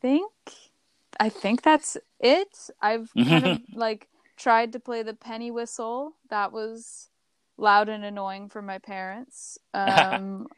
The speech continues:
Speaker 1: uh, there's been a lot of little weird instruments that have been loud and annoying for my parents. I mean, starting with the recorder in, what, uh,
Speaker 2: <laughs>
Speaker 1: fifth
Speaker 2: So you
Speaker 1: grade?
Speaker 2: come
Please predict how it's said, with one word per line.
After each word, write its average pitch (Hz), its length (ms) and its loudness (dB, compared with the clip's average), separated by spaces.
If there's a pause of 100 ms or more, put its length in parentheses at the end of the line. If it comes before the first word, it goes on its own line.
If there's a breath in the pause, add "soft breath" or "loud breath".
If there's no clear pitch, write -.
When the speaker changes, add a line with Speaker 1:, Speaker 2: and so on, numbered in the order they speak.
(240)
Speaker 1:
uh, 113 380 -4
there's 208 260 4
been 208 160 0
a 190 80 0
lot 208 260 4
of 208 280 -6
little 190 340 -10
weird 180 240 -8
instruments 175 540 -12
that 175 120 -4
have 175 100 -4
been 170 160 -6
loud 165 280 2
and 170 180 -6
annoying 170 480 -8 (300)
for 180 120 -10
my 160 140 -6
parents. 170 400 -8
I 175 60 -8
mean, 170 240 -10
starting 180 460 4
with 170 120 -12
the 170 100 -8
recorder 175 600 -6
in, 175 220 -16 (100)
what, - 260 -10 (400)
uh, - 560 -2 (100)
Speaker 2:
<laughs> - 100 -20
Speaker 1:
fifth 208 320 2
Speaker 2:
So 208 40 -2
you 202 60 -4
Speaker 1:
grade? 226 280 6
Speaker 2:
come 117 260 -2